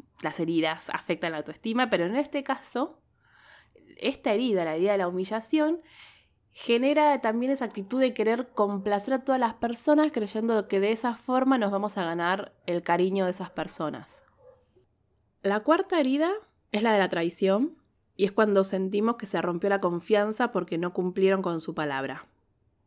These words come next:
Es el día de hoy que me cuesta confiar en las personas, porque de niña escuché tanto el "te amo" y que no voy a dejar que nada malo te pase,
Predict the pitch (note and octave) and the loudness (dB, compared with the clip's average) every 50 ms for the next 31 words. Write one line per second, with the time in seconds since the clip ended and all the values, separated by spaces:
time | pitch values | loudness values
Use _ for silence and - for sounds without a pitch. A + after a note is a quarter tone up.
0 | _ _ _ _ _ _ _ _ _ - - - _ _ _ _ _ _ _ _ | _ _ _ _ _ _ _ _ _ -20 -20 -20 _ _ _ _ _ _ _ _
1 | _ _ _ _ _ _ _ _ _ _ _ _ G#3 G3+ - B3 A#3+ A#3 A#3 A#3+ | _ _ _ _ _ _ _ _ _ _ _ _ -6 -4 -2 0 0 2 4 4
2 | A3+ G#3+ G#3 G3 G3 G3 G3 G#3 A3 G#3+ - G#3 G3 F#3 E3+ - G3 F#3+ - G3+ | 6 6 6 6 6 6 6 4 4 0 -2 -2 -2 -2 -4 -4 -6 -6 -6 -6
3 | F#3+ F3+ F3 F3 - F3 F3 F3 E3+ D#3+ - - - D#3 D#3+ - - - D3 C#3+ | -6 -6 -8 -6 -6 -6 -6 -4 -6 -8 -10 -8 -8 -8 -8 -8 -8 -8 -8 -8
4 | C3+ - - - - - _ _ _ _ _ _ _ _ _ - F3 F3 - - | -8 -12 -16 -20 -20 -20 _ _ _ _ _ _ _ _ _ -10 -8 -8 -4 -2
5 | E3 E3 D#3+ D#3+ D#3+ D#3 D#3 D#3+ D#3 D#3+ E3 - - _ _ _ _ _ _ _ | -2 0 0 0 0 0 0 -2 -2 -4 -8 -14 -18 _ _ _ _ _ _ _
6 | _ _ _ _ _ _ _ - - - E3+ F3 F3 G3 G#3+ A#3 B3 A#3 A#3 - | _ _ _ _ _ _ _ -20 -10 -4 0 0 2 4 4 4 2 2 0 -2
7 | G#3 G3+ - G#3+ G#3+ - A3+ A3+ A3 G3+ F#3+ F#3+ E3+ E3 E3 E3 E3+ E3+ F3 F#3 | -2 0 2 0 2 2 2 2 2 2 0 0 -2 -2 -2 -2 0 0 2 2
8 | F#3 F3 E3+ E3 E3 F3+ G3 - - _ _ F#3 E3 E3+ - - D3+ D3+ D#3 D#3+ | 2 2 0 -2 -2 -4 -6 -8 -14 _ _ -16 -16 -16 -10 -8 -6 -6 -4 -2
9 | E3 D#3+ E3 D#3 - E3+ F3 E3+ - E3 F3 E3 E3 E3+ E3+ E3 E3+ D#3+ - E3 | -2 -2 -4 -4 -4 -6 -6 -4 -4 -4 -4 -2 -2 -2 -2 -2 -2 -2 -2 -4
10 | E3 - F3+ E3+ E3 - - - E3 E3+ G3 - | -2 0 -2 -2 -2 -6 -8 -8 -8 -8 -8 -12